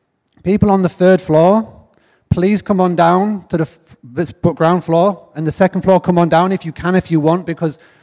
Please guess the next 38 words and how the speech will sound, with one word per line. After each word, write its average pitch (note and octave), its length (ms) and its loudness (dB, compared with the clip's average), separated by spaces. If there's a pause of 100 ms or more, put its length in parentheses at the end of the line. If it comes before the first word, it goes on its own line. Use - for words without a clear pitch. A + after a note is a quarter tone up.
(200)
we're F#3 220 -4
not G3+ 180 -2
gonna F#3 160 0
have E3+ 260 -2
a E3+ 60 0
normal F3 320 2
talk F3 360 -8
where E3 120 -4
you're E3 180 2
sat E3 300 -4
here F3+ 360 0 (360)
making D#3+ 400 0
notes, D#3+ 320 0
writing. E3 640 -4 (260)
We're D3+ 140 -8
gonna F3+ 180 -2
get E3+ 240 -2
you E3+ 240 4
actionable. C#3+ 560 -4
My D#3 300 0
goal, E3+ 500 4
by F3+ 140 -4
the D#3+ 80 2
time E3+ 340 0
I E3 100 2
finish F3 400 -6
my E3+ 180 -6
talk, E3 540 -6 (280)
is D3 160 -12
one E3+ 180 0
of F#3 100 0
you F3+ 120 2
will F3 80 4
have D3+ 160 -2
a D#3+ 60 2
direct D#3+ 460 2
booking. C3 380 -4 (1000)
So, D#3+ 640 0